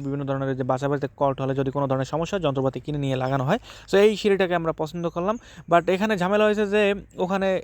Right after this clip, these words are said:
এই যে আরেকটা জিনিস চোখের সামনে চলে আসলো, এই যে জিনিসটা দিয়া কি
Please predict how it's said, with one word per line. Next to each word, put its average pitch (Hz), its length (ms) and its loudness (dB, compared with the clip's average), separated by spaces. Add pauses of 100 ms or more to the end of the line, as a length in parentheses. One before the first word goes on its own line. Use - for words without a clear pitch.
(320)
এই 156 120 4
যে 143 120 2
আরেকটা 175 300 4
জিনিস 170 220 -2
চোখের 147 200 0
সামনে 139 200 -2
চলে 135 140 2
আসলো, 131 200 -4
এই 185 100 4
যে 180 100 2
জিনিসটা 175 340 -2
দিয়া 175 140 4 (380)
কি 196 80 0